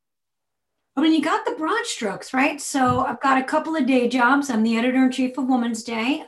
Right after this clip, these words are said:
I am the co-host of Off the Gram. I am the author of Your Fully Charged Life,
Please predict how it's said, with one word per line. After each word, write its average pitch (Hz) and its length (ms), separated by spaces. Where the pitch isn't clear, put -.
I 214 240
am 208 240
the 208 80
co-host 247 500
of 220 100
Off 220 240
the 262 80
Gram. 220 560
I 214 260
am 208 120
the 214 140
author 254 320
of 226 80
Your 254 100
Fully 240 260
Charged 233 440
Life, 226 420